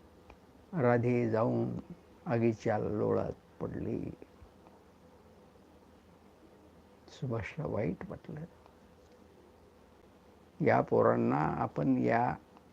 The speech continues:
बंदमध्ये सहभागी करून घेऊन फार मोठी चूक केली. ही अतिरेकी गोष्ट करताना ह्यांनी मात्र शेतकरी संघटनेचा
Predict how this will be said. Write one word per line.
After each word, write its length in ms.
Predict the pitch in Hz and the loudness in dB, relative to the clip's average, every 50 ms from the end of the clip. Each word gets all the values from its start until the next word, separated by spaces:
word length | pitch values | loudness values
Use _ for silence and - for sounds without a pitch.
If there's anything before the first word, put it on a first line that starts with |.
| - - - - - - - - - - | -20 -20 -20 -20 -20 -20 -20 -20 -12 -4
बंदमध्ये 800 | 120 113 131 135 139 139 147 139 139 139 135 143 143 139 139 - - - - - - - - - - - - - - - - - - - - - | 2 6 6 8 8 8 8 8 8 8 8 6 6 4 2 0 -6 -12 -20 -20 -20 -20 -20 -20 -20 -20 -20 -20 -20 -20 -20 -20 -20 -20 -8 0
सहभागी 480 | - 139 139 135 131 135 139 143 143 139 | 2 4 6 6 6 6 6 6 4 4
करून 400 | 135 - 139 135 143 143 139 131 | 2 2 2 4 4 4 4 4
घेऊन 400 | 127 - 135 131 131 131 127 113 - - - - - - - | 4 2 0 2 2 2 0 -2 -4 -8 -14 -20 -20 -18 -6
फार 180 | - - 131 | -2 0 2
मोठी 320 | 131 131 131 127 - - 120 | 2 2 2 2 0 -2 -4
चूक 280 | - - - 165 160 160 - - - | -4 -6 -6 -6 -6 -6 -8 -10 -8
केली. 220 | 101 90 147 160 175 - - - - - - - - - - - - - - - - - - - - - - - - - - - - - - - - - - - - - - - - - - - - - - - - - - - - - - - - - - | -8 -6 -8 -10 -12 -16 -20 -20 -20 -20 -20 -20 -20 -20 -20 -20 -20 -20 -20 -20 -20 -20 -20 -20 -20 -20 -20 -20 -20 -20 -20 -20 -20 -20 -20 -20 -20 -20 -20 -20 -20 -20 -20 -20 -20 -20 -20 -20 -20 -20 -20 -20 -20 -20 -20 -20 -20 -20 -20 -20 -4 6 12
ही 120 | 170 202 | 12 12
अतिरेकी 580 | 202 175 147 - 220 220 233 226 185 185 214 214 | 12 12 12 12 12 12 12 12 10 10 8 10
गोष्ट 360 | 180 170 185 170 - - 175 | 10 10 10 10 8 6 6
करताना 560 | 160 - 156 147 147 - 160 156 156 156 151 | 6 6 6 4 4 4 4 4 6 4 4
ह्यांनी 560 | 151 135 127 135 139 139 143 143 139 143 185 | 4 4 4 4 4 4 4 4 2 2 2
मात्र 520 | 180 151 123 117 113 - 135 135 135 - - - - - - - - - - - - - - - - - - - - - - - - - - - - - - - - - | 0 0 0 -2 -2 -2 -2 -2 -2 -2 -4 -8 -12 -18 -20 -20 -20 -20 -20 -20 -20 -20 -20 -20 -20 -20 -20 -20 -20 -20 -20 -20 -20 -20 -20 -20 -20 -20 -20 -14 2 6
शेतकरी 440 | 165 175 170 - - 165 156 156 151 | 6 6 6 8 8 10 10 10 8
संघटनेचा 1120 | - 156 143 135 127 131 127 - 127 127 127 127 120 - - 127 113 113 110 113 123 | 6 6 6 6 6 6 4 4 4 4 4 4 2 2 0 2 2 2 0 -2 -6